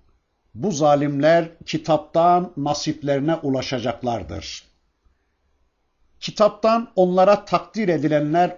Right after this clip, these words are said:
onlara mutlaka gelecektir. Rabbimiz ezelde kader olarak bunlara neyi takdir etmişse,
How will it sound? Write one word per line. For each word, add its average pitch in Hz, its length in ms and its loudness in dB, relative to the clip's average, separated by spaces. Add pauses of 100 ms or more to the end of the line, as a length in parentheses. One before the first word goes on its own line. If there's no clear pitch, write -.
onlara 160 560 4
mutlaka 160 540 -2
gelecektir. 120 960 -4 (1700)
Rabbimiz 180 800 0
ezelde 160 600 0
kader 165 340 0
olarak 139 520 0
bunlara 143 560 0
neyi 160 360 0
takdir 135 380 -4
etmişse, 175 680 -4